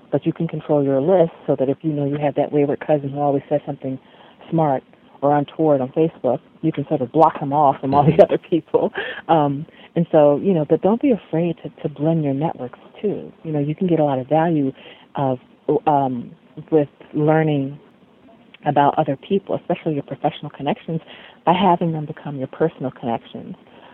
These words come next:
Speaker 1: um, especially on Facebook and Twitter. Um, we've always had this idea that we should be, um,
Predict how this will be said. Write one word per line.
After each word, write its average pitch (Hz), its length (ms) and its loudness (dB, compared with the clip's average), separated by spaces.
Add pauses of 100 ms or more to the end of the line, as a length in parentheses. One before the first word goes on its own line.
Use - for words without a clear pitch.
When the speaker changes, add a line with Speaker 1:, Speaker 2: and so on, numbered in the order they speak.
(160)
Speaker 1:
um, 147 300 -2 (100)
especially 190 420 -2
on 151 100 -8 (120)
Facebook - 400 -6 (320)
and 156 100 -6 (100)
Twitter. 123 300 -4 (380)
Um, 156 320 0 (120)
we've 175 280 2
always 160 420 4 (100)
had 143 180 -4
this 143 180 -10
idea 139 600 -4 (300)
that 135 160 -4
we 151 180 -4
should - 200 -10
be, 135 380 -10 (300)
um, 127 500 -6